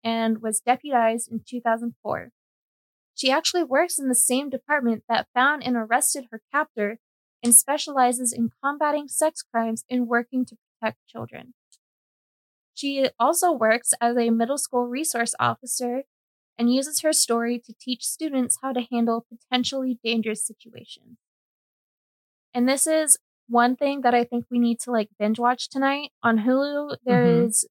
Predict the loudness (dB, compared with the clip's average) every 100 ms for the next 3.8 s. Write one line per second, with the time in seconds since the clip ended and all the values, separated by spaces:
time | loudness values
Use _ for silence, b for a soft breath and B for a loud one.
0 | -6 0 0 2 2 4 4 2 2 2
1 | 2 -2 -6 -8 _ _ _ _ _ _
2 | _ _ -2 2 4 2 0 2 0 2
3 | 0 2 0 0 0 0 0